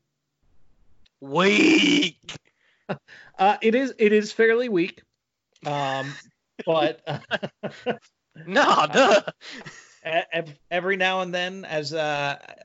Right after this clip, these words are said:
Speaker 2: as, as easy as it is to, to drink rather heavily during this isolation period, uh, need to, need to take a day or two off here or there to kind of reset and flush out the old system.
Speaker 1: So you chose podcast day?
Speaker 2: Uh, yeah,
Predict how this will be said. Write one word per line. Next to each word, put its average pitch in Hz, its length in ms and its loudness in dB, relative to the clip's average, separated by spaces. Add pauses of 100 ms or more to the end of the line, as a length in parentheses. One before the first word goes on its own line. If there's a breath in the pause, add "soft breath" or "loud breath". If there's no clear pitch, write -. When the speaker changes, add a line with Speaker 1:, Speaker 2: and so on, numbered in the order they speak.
Speaker 2:
as, 143 340 -6
as 143 240 -4
easy 170 320 -2
as 160 120 0
it 151 100 -4
is 156 300 -6
to, 135 420 -6 (240)
to 160 100 -8
drink 147 480 -10 (140)
rather 147 480 -2
heavily 147 460 -4
during 143 340 -4
this 147 420 -8
isolation 147 600 -4
period, 165 480 -6 (340 soft breath)
uh, 135 340 -2
need 147 200 -2
to, 143 340 -2
need 156 160 -8
to 143 80 -10
take 147 260 -2
a 156 60 -6
day 151 220 -2
or 151 80 -4
two 156 260 -4
off 147 260 0
here 151 220 0
or 147 60 0
there 147 260 -2
to 143 220 -4 (220)
kind 147 180 -2
of 131 80 -6
reset 156 520 -6
and 127 140 -18
flush 143 260 -4
out 143 200 -4
the 147 100 -6
old 135 160 -6
system. 123 420 -12 (300)
Speaker 1:
So - 80 -12
you 143 120 -4
chose 147 240 0
podcast 151 580 2
day? 175 260 0 (760)
Speaker 2:
Uh, 180 500 2
yeah, 220 260 -2